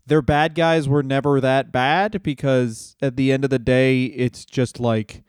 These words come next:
it's not supposed to be, like, Southern wrestling, oh, the heel going over so much and all this is way more supposed to be like, and this is an awful comparison, so I'm <laughs> apologizing in advance,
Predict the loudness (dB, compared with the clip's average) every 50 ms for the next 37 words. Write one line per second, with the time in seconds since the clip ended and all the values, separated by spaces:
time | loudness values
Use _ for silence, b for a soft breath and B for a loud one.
0 | _ _ _ _ _ _ _ _ _ _ _ _ _ _ _ -8 -4 0 2 2
1 | 2 0 2 2 4 4 4 2 0 0 2 4 4 4 2 4 2 2 2 2
2 | B B B B B B B -10 -2 2 2 4 4 4 4 4 4 2 2 2
3 | 0 -2 -2 -4 -6 -8 -12 _ _ _ _ _ -6 -4 -4 0 0 0 0 2
4 | 4 4 4 4 6 6 4 4 4 2 0 0 -2 -4 -6 -6 -8 -6 -4 -4
5 | -6 -4 -4 -2 -2 0 0 0 -2 -2 -4 -4 -4 -4 -4 -6 -2 0 4 4
6 | 4 4 4 2 0 0 0 0 0 2 2 2 0 -2 -2 0 2 4 4 4
7 | 2 2 -2 -4 -6 -4 -4 -2 -2 0 0 2 4 6 6 4 4 2 -4 -6
8 | -4 0 2 2 2 2 0 -2 -4 -4 -2 0 0 2 2 0 -2 0 -2 0
9 | 0 2 2 2 2 2 0 -2 -2 -2 -2 -2 -2 0 -2 -2 -2 b